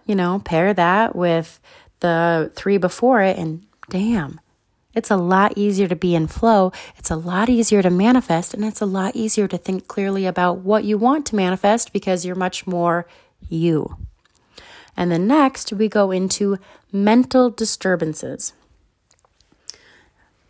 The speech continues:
And I named it mental disturbances because I wasn't really sure what else to call it. It's kind of a combination of,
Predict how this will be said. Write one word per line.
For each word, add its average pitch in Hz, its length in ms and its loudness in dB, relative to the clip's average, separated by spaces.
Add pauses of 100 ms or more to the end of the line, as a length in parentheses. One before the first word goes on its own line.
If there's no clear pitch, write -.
And 226 340 0
I 214 120 -6
named 302 320 4
it 392 120 4
mental 226 380 0
disturbances 175 920 -2 (100)
because 190 580 -2 (200)
I 190 140 -6
wasn't 247 500 -2 (600)
really 226 260 0
sure 233 260 0
what 214 140 4
else 214 200 2
to - 100 -12
call 220 320 2
it. - 200 -10 (500)
It's - 120 -6
kind 247 260 2
of 180 80 4
a - 40 0
combination 185 880 0
of, 156 560 0